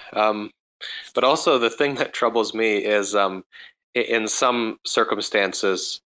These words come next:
um, you may want to not vote at all, and that could be a valid way of participating.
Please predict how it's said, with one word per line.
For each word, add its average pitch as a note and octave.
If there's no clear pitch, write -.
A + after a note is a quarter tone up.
um, G2
you A2
may G#2+
want G2+
to G2
not G#2
vote G#2
at G2
all, A2
and G2+
that G#2
could A2
be G#2+
a F#2+
valid F#2+
way F#2
of F#2
participating. A2+